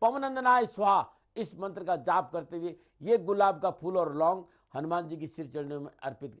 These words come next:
ऐसा एक सौ आठ बार करें और लगातार चालीस मंगलवार करें।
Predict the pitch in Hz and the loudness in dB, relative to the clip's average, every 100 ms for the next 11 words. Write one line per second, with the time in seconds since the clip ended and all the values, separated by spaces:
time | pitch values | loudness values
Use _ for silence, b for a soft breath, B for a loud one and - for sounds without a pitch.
0 | - 175 220 - 208 - 220 - 214 214 | -8 -4 -4 -2 -4 -4 -6 2 2 2
1 | 196 214 208 240 247 b b 180 196 226 | 2 2 2 -2 -4 b b 0 4 6
2 | 247 247 - 277 247 123 _ _ - 214 | 8 6 8 8 8 2 _ _ 4 6
3 | 247 302 285 165 220 233 240 247 262 262 | 6 4 0 -4 -4 -2 2 6 8 8
4 | 202 165 107 | 6 -4 -6